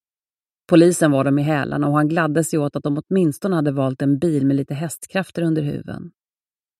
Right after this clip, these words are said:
Vägen genom industriområdet var rak men ojämn i asfalten. Långsamma lastbilar körde till och från företagen och enstaka personbilar försökte köra om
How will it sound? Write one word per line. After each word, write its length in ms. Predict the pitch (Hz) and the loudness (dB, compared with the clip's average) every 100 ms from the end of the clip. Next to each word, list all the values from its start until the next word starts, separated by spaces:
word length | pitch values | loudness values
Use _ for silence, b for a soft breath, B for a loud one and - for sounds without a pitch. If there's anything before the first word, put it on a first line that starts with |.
| _ _ _ _ | _ _ _ _
Vägen 540 | 165 208 214 208 202 - | 4 6 6 2 -2 0
genom 280 | 180 175 170 | 2 2 2
industriområdet 960 | 165 165 - 180 156 147 165 165 139 | 0 -2 -4 -2 0 0 0 -2 -2
var 140 | 143 143 | -2 0
rak 420 | 175 180 175 - | 0 -2 -4 -4
men 160 | 151 151 | -4 -2
ojämn 520 | 185 151 151 175 151 | -2 -2 0 0 0
i 60 | 139 | -2
asfalten. 720 | 135 - 156 156 - - - - _ _ _ _ _ _ _ | -8 -10 -8 -8 -10 -14 -14 -20 _ _ _ _ _ _ _
Långsamma 600 | 170 190 156 151 175 160 170 | 4 6 4 2 0 0 0
lastbilar 640 | 180 - - 175 165 147 | -2 -6 -6 -2 0 0
körde 340 | - 165 151 | 0 -2 -2
till 340 | 156 175 175 175 | -4 -2 -2 -4
och 100 | 185 | -4
från 280 | 160 147 143 | -2 -2 -2
företagen 840 | 180 139 131 - 139 135 139 147 | -2 -2 -4 -6 -8 -6 -6 -6
och 180 | - 190 | -4 -2
enstaka 520 | 180 156 - 185 165 | 0 0 -2 -4 -4
personbilar 720 | 151 147 185 151 147 185 147 127 | -4 -4 -2 0 0 -2 -2 -4
försökte 440 | 147 175 165 143 | -4 -4 -4 -6
köra 300 | - 143 135 | -6 -4 -4
om 380 | 175 147 131 | -6 -6 -8